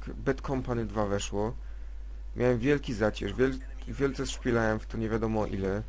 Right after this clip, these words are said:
Całego snajpera jako pierwszego odblokowałem. A tutaj się okazuje teraz, że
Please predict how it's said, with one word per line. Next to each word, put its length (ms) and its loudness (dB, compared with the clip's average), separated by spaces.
Całego 320 6
snajpera 400 4
jako 180 2
pierwszego 400 0
odblokowałem. 640 0
A 80 -4
tutaj 300 -2
się 140 0
okazuje 420 0
teraz, 320 0
że 280 -2